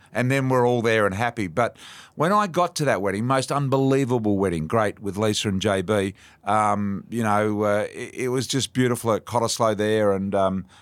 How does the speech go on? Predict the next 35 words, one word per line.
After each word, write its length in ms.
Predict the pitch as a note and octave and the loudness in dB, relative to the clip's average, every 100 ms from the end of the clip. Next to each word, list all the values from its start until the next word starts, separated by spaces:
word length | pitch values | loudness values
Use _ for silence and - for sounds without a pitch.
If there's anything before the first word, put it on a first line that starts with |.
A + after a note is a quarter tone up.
| _ | _
the 60 | F2+ | -10
ceremony 500 | - B2+ A2 G#2 G2+ | -2 0 2 0 0
was 180 | F#2 E2+ | -4 -6
great 320 | - G#2 G#2 | 0 2 2
and 80 | D#2+ | -2
all 120 | G2+ G2+ | -6 -4
of 60 | |
that. 100 | F#2+ | -4
Everyone 320 | G2+ G#2+ G2 F#2+ | -4 -4 -6 -6
spoke 320 | - G#2 F#2+ | -2 -2 -2
very, 260 | G2+ G#2 G2+ | -2 -2 0
very 240 | F#2+ F#2+ | 0 0
well. 380 | F#2+ G2+ G#2 G2+ - - - - | 2 2 2 -2 -18 -20 -16 -4
Um, 340 | G2+ G#2 G2+ - | 0 0 0 -2
I 100 | A#2+ | -2
got 280 | A#2 B2 - | 0 -4 -2
to 100 | A2+ | -2
meet 180 | A2+ | 2
on 140 | A2 G2+ | 2 0
the 80 | F#2 | 0
lawns 680 | A2 A#2+ A#2+ A#2 G2 - | 0 2 2 0 -4 -8
just 260 | - G#2+ - | -8 -10 -8
prior 340 | - A2 A2 | 0 2 2
to 80 | G2+ | 0
the 180 | F2 F#2+ | -4 -6
ceremony 640 | - A2 G#2 G2+ G2+ G2 - | -2 -2 0 -2 -2 -4 -6
my 540 | F#2+ G#2 G2 F#2 F2 - | -4 -2 -2 -2 -6 -8
child, 380 | A2 G#2 F#2+ D2 | 0 0 0 -4
one 140 | G#2 | -4
of 60 | G2 | -2
my 120 | F2 | -4
childhood 420 | - F#2+ F#2 F2+ | -2 -2 -2 -4
heroes, 340 | F2+ G2+ A2 A2 | -4 -2 -2 -2
Dennis 360 | A2 F#2+ F2+ | -4 -4 -4
Lilly. 440 | G#2+ A2 G#2+ A2 | -2 0 0 -2